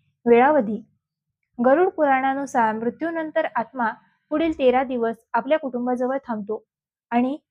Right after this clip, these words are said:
नंतर सहा महिन्यांच्या प्रवासात चित्रभूमी या सप्तम स्थानी पोहोचतो. येथे त्याची खरी परीक्षा सुरू होते. वैतरणी नदी. ही नदी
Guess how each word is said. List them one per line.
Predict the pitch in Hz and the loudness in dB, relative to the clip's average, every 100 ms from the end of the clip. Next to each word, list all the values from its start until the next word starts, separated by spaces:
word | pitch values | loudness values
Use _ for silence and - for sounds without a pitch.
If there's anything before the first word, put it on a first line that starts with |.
| _ - | _ -2
नंतर | 247 254 254 359 | 0 0 0 -4
सहा | 349 277 269 330 | -4 -8 -6 -6
महिन्यांच्या | 285 247 247 247 262 | -4 -4 -4 -4 -6
प्रवासात | 262 233 247 254 214 240 _ _ _ _ _ - | -2 -2 0 -2 -4 -4 _ _ _ _ _ -8
चित्रभूमी | 294 339 294 247 220 208 - _ | -4 -4 -2 -2 -2 -6 -12 _
या | 240 262 302 - | 0 2 2 -2
सप्तम | 262 247 302 339 | -8 -6 -6 -8
स्थानी | - 247 220 | -6 -6 -6
पोहोचतो. | 247 254 233 - 214 - _ _ _ _ _ _ _ _ | -4 -2 -4 -4 -8 -8 _ _ _ _ _ _ _ _
येथे | 277 285 359 | -4 -2 -2
त्याची | 330 277 320 - | -2 -2 -4 -6
खरी | 254 294 | -6 -2
परीक्षा | 269 247 277 | 0 0 -4
सुरू | 277 247 | -6 -4
होते. | 220 202 196 - _ _ _ _ _ _ | -2 -4 -6 -10 _ _ _ _ _ _
वैतरणी | 247 240 269 294 294 | 2 2 2 -2 -4
नदी. | 240 202 208 - _ _ _ _ _ _ _ _ | -4 -4 -6 -16 _ _ _ _ _ _ _ _
ही | 330 | -2
नदी | 359 320 285 320 | 0 0 -2 -6